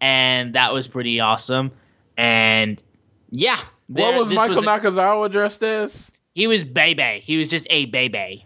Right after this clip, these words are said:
Speaker 2: He was a Bay Bay. Okay.
Speaker 1: Yes, he was a Bay Bay. So, there, this was a silly, ridiculous, costume-filled,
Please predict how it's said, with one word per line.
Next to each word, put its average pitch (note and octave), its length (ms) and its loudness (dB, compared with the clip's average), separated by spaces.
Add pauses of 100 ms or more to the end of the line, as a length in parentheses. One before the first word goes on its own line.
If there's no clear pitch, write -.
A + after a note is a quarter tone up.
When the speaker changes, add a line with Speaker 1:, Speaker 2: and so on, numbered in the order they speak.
(120)
Speaker 2:
He E3 160 2
was E3+ 180 2
a D3 80 4
Bay C3+ 220 2
Bay. G2+ 260 -8
Okay. G2+ 320 -8 (480)
Speaker 1:
Yes, A2 160 -16
he D3+ 200 0
was C#3+ 180 2
a C3 80 2
Bay A2+ 160 0
Bay. F#2 300 -12 (260)
So, A#2 460 0 (720)
there, E3 460 4
this A#3 480 -2 (120)
was D#3+ 360 -2
a B2+ 160 -6
silly, F#3 760 0
ridiculous, C#3 800 -2 (100)
costume-filled, D3+ 840 -2